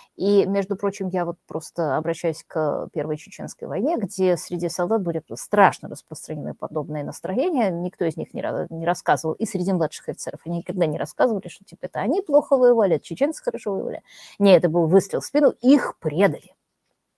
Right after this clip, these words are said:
Вот как звучит слово «их предали», а, так это значит, что на фронте дело швах. А, напомню, что еще наступление началось. Но это значит, что Пригожин все очень трезво оценивает.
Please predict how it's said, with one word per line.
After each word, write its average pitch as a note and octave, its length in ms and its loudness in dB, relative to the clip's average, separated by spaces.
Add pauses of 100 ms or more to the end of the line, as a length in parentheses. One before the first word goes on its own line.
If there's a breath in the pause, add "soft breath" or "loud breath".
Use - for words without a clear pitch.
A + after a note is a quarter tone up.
(240)
Вот G3 220 2
как F3 280 4
звучит D#3+ 360 -10
слово E3 320 0
«их - 340 -8
предали», F#3+ 440 -6 (640 soft breath)
а, E3+ 260 -4
так - 180 -6
это G3+ 160 -4
значит, F3+ 320 -6
что F3+ 120 -12
на E3 120 -6
фронте F3 300 -4
дело D#3+ 220 -6
швах. - 400 -4 (340)
А, E3+ 160 -2
напомню, E3+ 420 -2
что - 180 -16
еще - 180 -16
наступление E3 540 -6
началось. - 600 -10 (240)
Но F#3 120 0
это G3 200 0
значит, F3+ 300 -4
что E3+ 380 -2
Пригожин E3+ 400 -4
все D#3+ 180 -4
очень - 260 -8
трезво F3+ 320 -8
оценивает. - 480 -12